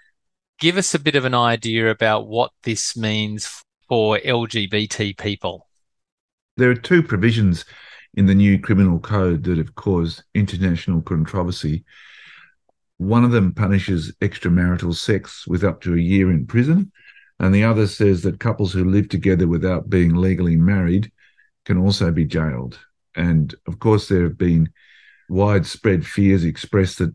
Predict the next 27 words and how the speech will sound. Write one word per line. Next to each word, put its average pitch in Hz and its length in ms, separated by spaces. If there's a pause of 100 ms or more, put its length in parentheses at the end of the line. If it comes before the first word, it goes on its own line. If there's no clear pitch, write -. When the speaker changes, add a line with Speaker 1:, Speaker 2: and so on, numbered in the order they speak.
Speaker 2:
unmarried 92 640
foreign 87 500
couples 90 380
visiting 85 480
Bali 113 580 (640)
in 87 120
particular, 120 540
which 90 240
is, 80 480
of - 180
course, - 540 (100)
a - 60
favourite 85 400 (120)
tourist 92 340
destination 87 640
for 95 80
Australians. 107 480
Before 95 360
covid, 120 400
about 90 380 (460)
one 107 280
point 101 380
two 104 300
million 98 640
Australians 90 560
went 92 260
there 82 340